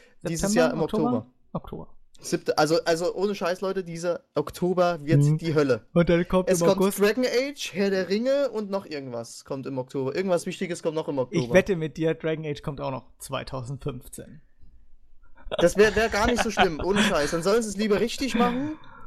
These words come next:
Speaker 1: und noch mal verschieben. Da hab ich wenigstens noch Zeit, das andere Zeug zu zocken, weißt du?
Speaker 2: Den
Speaker 1: Aber weil
Speaker 2: glaub ich schon gar nichts mehr. Alles wurde bis
Speaker 1: Ja.
Speaker 2: jetzt, ähm,
Speaker 1: Aber
Speaker 2: bis
Speaker 1: Herr,
Speaker 2: zweitausend.
Speaker 1: Herr der Ringe und, ähm,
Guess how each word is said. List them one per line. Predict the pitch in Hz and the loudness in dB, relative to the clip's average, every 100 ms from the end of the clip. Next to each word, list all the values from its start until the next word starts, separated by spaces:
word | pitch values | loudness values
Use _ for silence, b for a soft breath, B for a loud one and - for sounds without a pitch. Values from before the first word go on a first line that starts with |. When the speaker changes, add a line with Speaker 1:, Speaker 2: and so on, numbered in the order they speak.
| B | B
Speaker 1:
und | - 208 | 0 2
noch | 208 | 2
mal | 202 202 | 2 0
verschieben. | 196 202 226 247 262 247 | -2 -2 -2 0 -2 -4
Da | 208 190 | -2 0
hab | 202 | 0
ich | 196 | 0
wenigstens | 202 208 196 | -2 -2 -2
noch | 196 | -4
Zeit, | - 196 190 | -2 -2 -2
das | 185 | -2
andere | 175 165 | -2 -2
Zeug | 160 135 | -2 -2
zu | 135 | -4
zocken, | 135 123 123 | -4 -4 -2
weißt | 123 160 175 | -2 0 6
du? | |
Speaker 2:
Den | 165 | 6
Speaker 1:
Aber | 160 | 8
weil | 156 | 8
Speaker 2:
glaub | 160 | 6
ich | 151 | 4
schon | 135 147 | -6 -6
gar | 139 139 | -6 -6
nichts | 139 - | -8 -10
mehr. | 131 127 | -10 -6
Alles | 143 139 - | -6 -6 -8
wurde | 135 135 | -8 -4
bis | 131 120 | -4 -4
Speaker 1:
Ja. | |
Speaker 2:
jetzt, | 127 - - - | -8 -14 -18 -12
ähm, | 131 123 | -4 2
Speaker 1:
Aber | 147 151 | 4 4
Speaker 2:
bis | 143 | 2
Speaker 1:
Herr, | 185 | 0
Speaker 2:
zweitausend. | 139 175 | 2 0
Speaker 1:
Herr | 214 | 2
der | 202 | 2
Ringe | 214 240 240 240 | 2 2 2 0
und, | - 185 196 196 - | -2 -4 -4 -6 -4
ähm, | 170 170 170 175 175 | -2 -2 -4 -8 -10